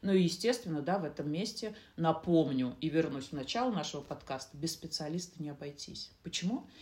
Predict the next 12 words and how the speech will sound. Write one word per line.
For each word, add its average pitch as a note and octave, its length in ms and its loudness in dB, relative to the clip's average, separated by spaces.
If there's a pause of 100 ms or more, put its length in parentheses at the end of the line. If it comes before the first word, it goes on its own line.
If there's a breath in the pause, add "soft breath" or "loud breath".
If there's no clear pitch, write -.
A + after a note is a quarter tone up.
(120 loud breath)
Потому F3+ 300 0
что F3 160 -2
это E3 160 -4
все C4+ 360 -2
имеет E3 340 0
свои D#3+ 420 0
ступеньки D3 680 -6
роста, B3 540 -2 (280 loud breath)
свой G3 400 8
уровень D#3+ 460 4
запутанности, E3+ 1040 0 (120)
да, G3+ 220 0